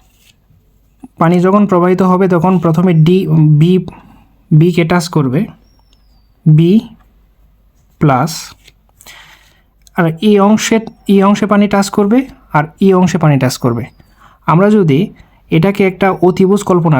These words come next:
করি, মানে এই ত্রিভুজের অতিভুজ কল্পনা করি, আর এটাকে যদি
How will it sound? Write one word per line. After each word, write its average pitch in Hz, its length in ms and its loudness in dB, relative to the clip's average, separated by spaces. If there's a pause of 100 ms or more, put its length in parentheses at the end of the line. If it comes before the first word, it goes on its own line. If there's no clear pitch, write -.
করি, 127 140 0 (140)
মানে 165 120 2 (160)
এই 180 140 2
ত্রিভুজের 180 400 0 (100)
অতিভুজ 180 380 0
কল্পনা 156 380 0
করি, 131 160 0 (640)
আর 151 160 -2
এটাকে 202 260 0 (120)
যদি 151 200 0